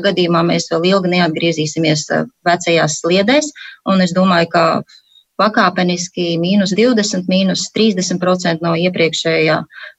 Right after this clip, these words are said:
gada apgrozījuma vai apjoma varētu būt līdz gada beigām. Un mēs plānojam, ka tie varētu būt, eh, kādi divi komats divi miljoni pasažieru gada beigās.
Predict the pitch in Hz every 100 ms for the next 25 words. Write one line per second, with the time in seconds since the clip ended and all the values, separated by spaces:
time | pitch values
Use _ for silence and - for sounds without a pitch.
0 | 185 190 185 - 185 214 202 190 180 185
1 | 175 165 170 202 208 185 170 170 170 160
2 | - 160 185 190 170 165 - 180 170 156
3 | 175 180 170 - - - - - - 170
4 | 165 156 170 185 220 196 185 185 185 185
5 | 170 165 175 175 170 170 165 165 - 170
6 | 156 156 196 175 - 160 160 160 185 151
7 | 147 - 180 165 151 156 156 285 277 233
8 | 214 208 196 185 190 196 185 170 -